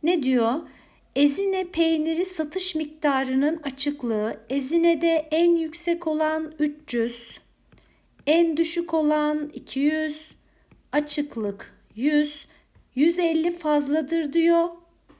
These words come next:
Farkı yüz ellidir diyor. Evet, doğru. Farkı yüz elli. C şıkkı ne diyor? Ezine peynirinin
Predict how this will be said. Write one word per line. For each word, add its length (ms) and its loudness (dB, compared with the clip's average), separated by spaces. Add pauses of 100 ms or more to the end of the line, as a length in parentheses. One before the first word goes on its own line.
Farkı 440 -2
yüz 260 -4
ellidir 500 0
diyor. 180 -6
Evet, 400 -4
doğru. 320 0
Farkı 420 -6
yüz 200 -2
elli. 420 0 (720)
C 220 4
şıkkı 420 0
ne 180 2
diyor? 300 -2 (520)
Ezine 600 0
peynirinin 1000 2